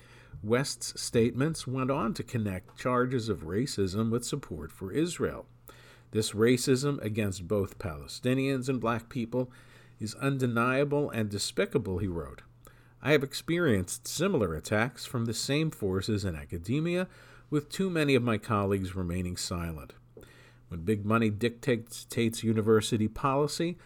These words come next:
and raw power dictates foreign policy, the moral bankruptcy of American education and democracy looms large." Conspiratorial sentiments like West's,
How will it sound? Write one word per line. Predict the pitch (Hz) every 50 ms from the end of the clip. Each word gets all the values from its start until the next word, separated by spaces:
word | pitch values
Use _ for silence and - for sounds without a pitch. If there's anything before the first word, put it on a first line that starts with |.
| - - - - -
and | 95 95 92
raw | 104 120 120 120
power | - - 123 120 123 127 117 110
dictates | 113 107 107 107 - - - 110 101 98 -
foreign | - - - 151 160 151 135 113
policy, | 107 - 98 82 78 87 90 - - - 135 143 151 - - - - - - - -
the | 110
moral | 95 98 113 120 123 123 120
bankruptcy | 107 92 113 117 117 - - - 143 135 139 - 151 139 135
of | 123
American | 113 98 92 98 107 107 110 110 - 107
education | 95 95 87 101 - - - 151 147 151 156 - - 165 170 165 160 -
and | - 143 151 151
democracy | 143 156 143 131 127 123 117 113 - 110 - - - 107 101 101
looms | 92 85 92 92 90 90 90 - -
large." | 85 73 71 78 85 82 - - - - - - - - - - - - - - - - - - - - - - - - - -
Conspiratorial | - 147 139 - - 151 151 151 147 143 - 160 151 147 143 139 131
sentiments | - - - 139 139 123 151 147 143 151 147 -
like | - 92 87 - - -
West's, | 104 117 131 156 - - - - - - -